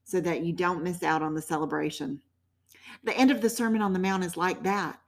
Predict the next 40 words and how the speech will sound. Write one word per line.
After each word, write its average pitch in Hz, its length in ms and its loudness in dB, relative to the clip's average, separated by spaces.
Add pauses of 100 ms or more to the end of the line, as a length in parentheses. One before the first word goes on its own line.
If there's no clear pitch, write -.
(220)
There 190 100 -4
are 190 40 -6
signs 220 680 -2
to 180 80 -6
help 185 240 -4
us 196 120 -2
find 196 340 2
where 180 180 2
we're 165 160 0
going. 165 520 -2 (600)
We 190 220 6
ask, 208 500 -2
we 185 120 4
seek, 202 500 -2
we 190 100 4
knock. 196 560 -2 (840)
The 190 80 4
gate 226 280 8
is 208 140 4
narrow, 220 400 4
but 185 200 0
God 220 300 2
wants 240 360 2
us 214 120 -4
to - 80 -6
find 220 380 -2
it. 143 160 -4 (920)
In 226 80 6
the 220 80 6
Gospel 202 400 8
of 180 100 2
John, 185 340 4
Jesus 175 340 -2
tells 170 320 -4
us 160 120 -4
that - 240 -2
he 285 340 0
is 175 160 2
the 156 100 0
gate - 500 -8